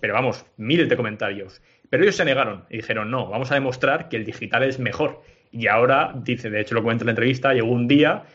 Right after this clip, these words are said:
que, que le pusieron un comentario, eh, a él, pues resubieron un vídeo en su Facebook, eh, antiguo, en el que estaba hecho la pizarra, y, y pusieron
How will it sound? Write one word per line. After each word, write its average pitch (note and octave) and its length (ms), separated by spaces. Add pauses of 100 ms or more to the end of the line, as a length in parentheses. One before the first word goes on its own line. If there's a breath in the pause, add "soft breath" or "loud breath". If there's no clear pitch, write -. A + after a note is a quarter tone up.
(440 loud breath)
que, G#2+ 680
que A#2+ 120
le B2 80
pusieron A#2+ 260
un A#2 60
comentario, A2 840
eh, G#2 600
a B2 140
él, A#2+ 160
pues C3 160
resubieron C3+ 480
un D#3 120
vídeo B2+ 480 (260 soft breath)
en B2+ 80
su B2+ 120
Facebook, B2+ 500 (120)
eh, G2+ 480
antiguo, C#3+ 540
en C3 60
el - 40
que - 60
estaba A2+ 160
hecho C3 100
la B2+ 80
pizarra, C#3+ 460
y, C3 200
y D#3 100
pusieron A#2 580